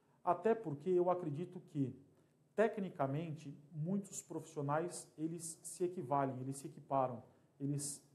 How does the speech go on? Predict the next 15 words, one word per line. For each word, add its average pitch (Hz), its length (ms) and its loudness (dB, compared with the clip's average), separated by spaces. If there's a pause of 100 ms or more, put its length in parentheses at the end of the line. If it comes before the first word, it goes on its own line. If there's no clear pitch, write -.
(120)
estariam 175 480 2
dentro 151 300 -2
de 135 100 -4
uma 143 160 2
curva, 180 380 2
dentro 151 280 -6
dos 147 300 -4
oitenta, 151 480 -4
noventa 143 300 -6
por 143 160 -12
cento 175 380 -8 (300)
daqueles 196 340 2
profissionais 170 540 -4
bem 160 200 -8
formados. 127 680 -4